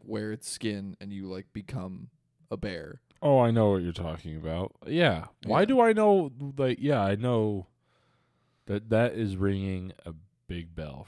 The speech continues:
Speaker 2: for me. Like,
Speaker 1: Yeah, that's
Speaker 2: yeah.
Speaker 1: like a, that's just, a, yeah, folklore, I guess, would be.
Speaker 2: Werebear would be cool, though.
Speaker 1: A werebear would be sick.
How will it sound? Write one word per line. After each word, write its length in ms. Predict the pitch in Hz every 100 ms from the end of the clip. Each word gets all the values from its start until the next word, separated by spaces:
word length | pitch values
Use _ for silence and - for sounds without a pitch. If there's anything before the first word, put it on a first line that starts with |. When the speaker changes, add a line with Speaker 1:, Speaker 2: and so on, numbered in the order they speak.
| -
Speaker 2:
for 60 | -
me. 200 | - -
Like, 80 | -
Speaker 1:
Yeah, 280 | 123 - 104 110
that's 300 | - 110 - 127
Speaker 2:
yeah. 60 |
Speaker 1:
like 160 | 120 104
a, 160 | 98
that's 400 | 98 104 101 -
just, 400 | - 101 - - - - _ _ _
a, 60 | -
yeah, 280 | 101 78 80 - _
folklore, 500 | 95 - - - - _ -
I 60 |
guess, 400 | - - - - -
would 160 | - -
be. 200 | - -
Speaker 2:
Werebear 520 | 151 214 143 139 127 107
would 200 | 101 90
be 120 | 87
cool, 300 | - 90 85
though. 340 | 82 80 76 78
Speaker 1:
A 40 |
werebear 460 | 120 151 151 143 139
would 100 | 127
be 80 | 110
sick. 420 | - 107 - _